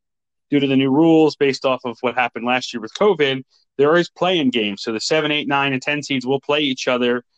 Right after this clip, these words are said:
So if the Lakers slip down, they could be, end up in a playoff, um,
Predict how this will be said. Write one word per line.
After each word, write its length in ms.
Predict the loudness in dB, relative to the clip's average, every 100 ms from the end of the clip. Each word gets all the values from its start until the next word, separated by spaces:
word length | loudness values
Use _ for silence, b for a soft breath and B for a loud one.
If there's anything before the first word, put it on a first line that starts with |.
| _
So 100 | -10
if 60 | -4
the 80 | -2
Lakers 420 | 0 -2 -2 -2
slip 340 | -4 -2 -2 -2
down, 420 | -2 0 0 0
they 120 | 0 -2
could 100 | -2
be, 100 | -2
end 120 | -2
up 100 | -4
in 100 | -6
a 60 |
playoff, 440 | -2 0 2 2 0 -8 _ -6
um, 480 | -2 0 0 -4